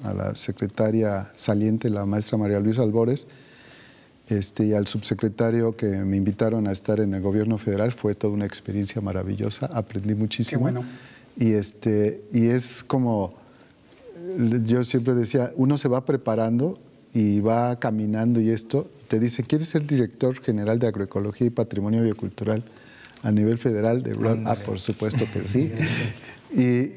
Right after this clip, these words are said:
Speaker 1: y entonces ahí ves que hay muchas oportunidades para hacer estas transiciones agroecológicas. En la universidad regreso y veo a los jóvenes,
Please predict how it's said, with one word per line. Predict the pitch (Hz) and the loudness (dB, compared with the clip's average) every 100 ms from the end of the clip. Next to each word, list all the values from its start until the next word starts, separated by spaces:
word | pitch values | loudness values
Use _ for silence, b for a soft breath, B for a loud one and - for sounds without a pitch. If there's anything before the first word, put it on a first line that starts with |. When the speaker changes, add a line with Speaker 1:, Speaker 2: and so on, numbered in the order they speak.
| - | -4
Speaker 1:
y | - | 2
entonces | 139 143 190 208 | 4 4 2 0
ahí | 196 170 | 0 0
ves | 165 165 175 - - | 2 2 0 -6 -12
que | - 131 120 123 - - - - | -2 2 2 0 -6 -20 -20 -4
hay | 127 147 | 0 2
muchas | 151 165 160 | 2 0 0
oportunidades | 127 120 117 120 120 127 | 0 -2 2 2 4 2
para | 131 107 107 | 0 0 0
hacer | - | -2
estas | 110 - 113 | -4 -2 -2
transiciones | 110 95 147 - 107 104 | -2 -4 -6 -4 -2 -2
agroecológicas. | 98 95 - 104 101 - B B B B B B B B | -4 -4 -4 -6 -6 -12 B B B B B B B B
En | 143 | 2
la | 147 | 2
universidad | 147 147 143 147 165 180 | 2 2 2 2 2 2
regreso | 170 160 170 156 175 180 - | 0 2 2 2 -2 -2 0
y | 123 | 2
veo | 127 143 | 4 4
a | |
los | 151 139 | 2 0
jóvenes, | - 143 151 160 165 | 0 2 2 2 -2